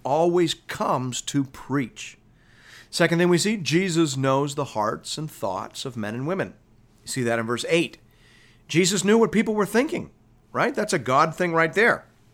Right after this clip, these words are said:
And Jesus will do that kind of thing again and again and again. Third thing we see is that Jesus has the authority to address the root and the fruit of human suffering.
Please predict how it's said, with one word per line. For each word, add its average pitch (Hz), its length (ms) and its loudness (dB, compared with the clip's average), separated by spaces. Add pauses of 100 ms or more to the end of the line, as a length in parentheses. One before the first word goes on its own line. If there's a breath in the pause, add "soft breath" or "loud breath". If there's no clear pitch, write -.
(800)
And 104 140 -10
Jesus 110 360 -6
will 101 120 -12
do 110 220 -2
that 101 220 -6
kind 98 220 -10
of 90 60 -14
thing 98 200 -12
again 92 300 -10
and 92 100 -12
again 92 260 -12
and 92 100 -14
again. 98 260 -10 (1000 loud breath)
Third 196 240 6
thing 170 140 6
we 165 100 6
see 175 200 4
is 147 120 0
that 151 140 -6
Jesus 165 440 -2
has 147 180 -2
the 147 120 0
authority 139 600 0 (340)
to 147 120 -2
address 135 380 4
the 131 120 0
root 170 480 4 (1120)
and 143 240 0
the 143 80 -2
fruit 135 560 4 (720 soft breath)
of 123 320 -4
human 131 420 -4
suffering. 101 580 -4